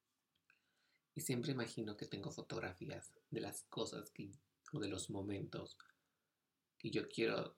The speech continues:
llegar a tener, que quiero que sucedan y se hagan realidad. Y hay algunas de ellas que duele, y duele mucho romper, porque no son procesos sencillos. Duele romper porque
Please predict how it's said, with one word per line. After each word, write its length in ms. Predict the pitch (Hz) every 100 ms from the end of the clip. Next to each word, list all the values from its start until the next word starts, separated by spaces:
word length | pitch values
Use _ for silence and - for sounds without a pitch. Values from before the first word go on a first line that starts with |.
| -
llegar 320 | 104 95 98
a 120 | 98 -
tener, 500 | - 98 101 117 - - _ -
que 120 | -
quiero 240 | - 117 117
que 100 | -
sucedan 500 | - - 113 101 95
y 60 |
se 140 | - 95
hagan 180 | 90
realidad. 240 | 90 - - - _ _ _ _ -
Y 80 | 131
hay 80 | 135
algunas 440 | 131 127 127 127
de 80 | -
ellas 260 | 120 - _ _ _ _
que 120 | - -
duele, 520 | 139 - - 269 - _ _ -
y 80 |
duele 200 | 104 92
mucho 280 | - - -
romper, 480 | - 95 - - - _ _ _ _ _ _ _ -
porque 160 | - 104
no 100 | 101
son 140 | 110
procesos 420 | - 147 135 139
sencillos. 640 | 101 92 - - - - _ _ _ _ _ _ _ _ _ _ _ _ _ _ _ _ _ _ _ - _ -
Duele 300 | 127 120 120
romper 480 | 120 110 120 113
porque 680 | - - - 107 98 98 -